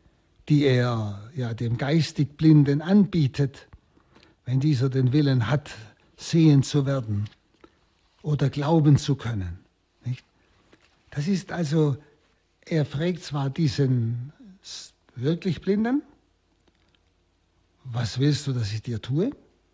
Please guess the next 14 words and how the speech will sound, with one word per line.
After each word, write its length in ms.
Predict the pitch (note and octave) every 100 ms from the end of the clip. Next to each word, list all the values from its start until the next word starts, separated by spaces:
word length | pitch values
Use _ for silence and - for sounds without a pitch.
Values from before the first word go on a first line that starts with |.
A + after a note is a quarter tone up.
| _ _ _ - _ _ _ -
Aber 220 | E3+ E3
die 120 | E3
anderen 280 | F3+ F#3+ E3
hören 240 | A#3+ D#4 F3+
das 180 | C#3+
ja 140 | D#3+ B2
alle, 320 | A#2 A2 C#3 -
die 200 | F3 D3
geistig 560 | E3 G3 D3+ G3 D#3+
Blinden 400 | - F3 E3+ D#3
hören's 360 | B2 C#4+ C4+ -
ja 140 | D3
alle, 260 | B2 A2 G#2 - _ _ _ _ _ _ _ _ _ _ _ _ _ -
nicht? 200 | E3